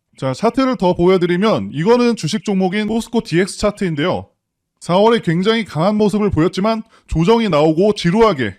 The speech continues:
이어지다가 롱차가 조금 먼저 떴는데 이렇게 롱 추세까지 뜬 시점부터가 매수 시점이 되겠고요.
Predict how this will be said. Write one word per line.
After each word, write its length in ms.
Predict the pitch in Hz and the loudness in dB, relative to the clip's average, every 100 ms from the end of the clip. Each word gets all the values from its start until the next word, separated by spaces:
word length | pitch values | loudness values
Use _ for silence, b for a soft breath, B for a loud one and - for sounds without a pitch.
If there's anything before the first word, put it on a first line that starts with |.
| _ _ | _ _
이어지다가 920 | 139 196 240 - 175 170 160 214 233 _ _ _ _ _ _ _ _ | -2 2 2 2 0 0 2 0 0 _ _ _ _ _ _ _ _
롱차가 540 | 135 185 214 233 233 | -4 -2 -2 0 0
조금 280 | - 226 233 | 0 -2 0
먼저 280 | 135 143 175 | 0 0 0
떴는데 680 | 185 214 190 151 175 90 - _ - | 0 -2 -2 0 -2 -4 -10 _ -2
이렇게 340 | 160 220 226 | 0 2 0
롱 260 | 139 180 202 | 2 0 0
추세까지 680 | - 247 226 214 196 208 | 0 0 2 0 0 -4
뜬 180 | - 269 | -2 -4
시점부터가 600 | 254 208 226 208 196 175 | -4 -2 -2 -2 -4 -2
매수 320 | 139 127 160 190 | 0 0 0 -4
시점이 320 | 185 180 165 | -4 -6 -6
되겠고요. 540 | 139 131 143 170 254 | -8 -8 -4 -4 -6